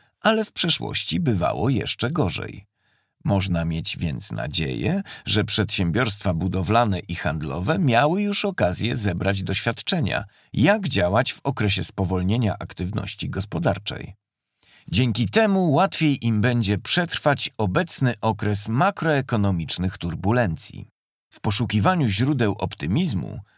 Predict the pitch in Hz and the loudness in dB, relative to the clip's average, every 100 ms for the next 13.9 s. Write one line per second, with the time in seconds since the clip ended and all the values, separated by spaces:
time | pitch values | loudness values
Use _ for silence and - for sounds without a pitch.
0 | - - 196 190 190 165 160 - - 101 | -4 0 2 2 0 0 0 -2 -2 0
1 | 95 104 - 151 160 143 156 120 92 95 | 0 0 0 2 2 2 0 2 2 2
2 | 120 98 87 92 92 110 110 123 - 139 | 2 2 0 -2 -2 0 2 2 0 -4
3 | - - - _ _ _ - - 104 113 | -4 -8 -10 _ _ _ -6 0 2 4
4 | 113 107 107 104 113 101 101 135 113 104 | 2 4 2 2 2 0 2 4 4 2
5 | 98 104 - 110 101 - 101 101 98 131 | 2 0 0 0 0 0 0 0 0 0
6 | 117 98 98 92 95 92 92 92 - 95 | 0 0 0 0 0 0 0 0 0 2
7 | 92 90 95 156 104 - - _ - 110 | 2 0 2 0 0 -6 -14 _ -4 0
8 | 110 110 98 95 107 107 - 165 92 52 | 2 2 2 2 0 -2 0 2 2 -2
9 | 50 _ _ - 104 127 104 110 104 - | -10 _ _ -2 2 2 4 2 2 -8
10 | - - - 170 143 87 - - 101 95 | -6 -6 -2 0 0 0 -4 -2 0 0
11 | 87 90 - - 135 90 - 85 - 85 | -2 -4 -4 0 2 2 -2 -4 -2 -4
12 | 87 82 113 170 - _ - 104 98 139 | -4 -2 0 0 -4 _ -2 4 4 4
13 | 139 104 95 101 98 - 160 147 135 | 2 0 0 2 2 2 2 2 0